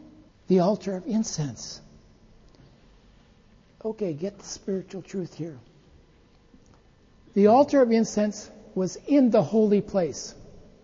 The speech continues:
Everything that happened in the holy place was for us as people. The light. We can't live without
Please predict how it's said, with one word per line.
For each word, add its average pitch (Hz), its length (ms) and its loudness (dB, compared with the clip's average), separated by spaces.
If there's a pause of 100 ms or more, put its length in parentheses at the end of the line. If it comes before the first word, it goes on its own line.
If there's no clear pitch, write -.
(960)
Everything 311 460 4
that 277 120 4
happened 214 460 0
in 190 100 -4
the 190 80 -2
holy 208 420 0
place 147 580 -8 (840)
was 175 240 -2
for 214 540 4 (220)
us 202 440 -4 (260)
as 185 480 -2 (220)
people. 180 360 -2 (1040)
The 185 120 -2
light. 170 400 -2 (1000)
We 208 80 -4
can't 185 360 -6
live 170 220 -6
without 120 280 -14